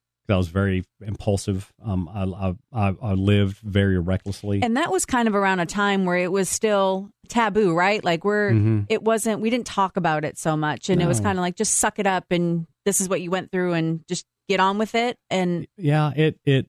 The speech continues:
Speaker 1: it was one of those deals that, that back then they didn't really prepare you. You know, one day you're in special ops being deployed, and the next day you're standing on a street in Dallas.
Speaker 2: Mm-hmm.
Speaker 1: You're like, "What just happened?"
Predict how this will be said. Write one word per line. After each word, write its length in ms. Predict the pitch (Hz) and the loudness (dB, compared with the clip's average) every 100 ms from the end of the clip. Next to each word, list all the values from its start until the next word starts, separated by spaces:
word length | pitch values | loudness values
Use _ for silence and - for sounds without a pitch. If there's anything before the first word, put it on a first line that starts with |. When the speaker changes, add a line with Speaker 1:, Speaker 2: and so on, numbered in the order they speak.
| _ - | _ 2
Speaker 1:
it 80 | |
was 180 | 131 120 | 2 4
one 140 | 151 185 | 2 2
of 60 | |
those 220 | 147 110 | 2 0
deals 540 | 90 107 110 107 107 - | 2 4 4 4 2 2
that, 240 | 101 101 - _ | 2 0 -4 _
that 240 | 107 104 113 | -2 -2 -2
back 240 | 160 - | -2 0
then 480 | 113 113 107 101 98 - | 0 2 4 2 0 -10
they 280 | - 117 107 | -4 0 2
didn't 240 | 110 110 | 4 4
really 240 | 104 101 90 | 4 2 0
prepare 420 | - - 101 98 | -4 0 2 2
you. 160 | 92 92 | 0 0
You 140 | 117 | 2
know, 260 | 117 117 - | 2 2 0
one 260 | 131 147 139 | 0 2 2
day 160 | 123 | 4
you're 180 | 117 104 | 4 4
in 80 | 92 | 2
special 380 | - 110 - 101 | 0 -2 0 0
ops 220 | 98 98 | 0 0
being 200 | 104 95 | 0 0
deployed, 400 | 90 - 107 98 | 0 0 2 4
and 80 | 101 | 4
the 60 | |
next 200 | 127 - | 2 0
day 100 | 120 104 | 0 0
you're 80 | |
standing 340 | 90 110 104 98 | 0 0 0 0
on 60 | |
a 40 | 87 | -6
street 240 | - 98 | -8 -8
in 80 | 87 | -6
Dallas. 380 | 85 85 78 87 | -4 -4 -6 -8
Speaker 2:
Mm-hmm. 320 | 165 165 165 | -8 -8 -6
Speaker 1:
You're 80 | 110 | -4
like, 100 | 85 | -4
"What 320 | 95 101 101 | -2 -2 -2
just 220 | 101 92 92 | -4 -8 -6
happened?" 440 | 95 90 82 | -6 -8 -14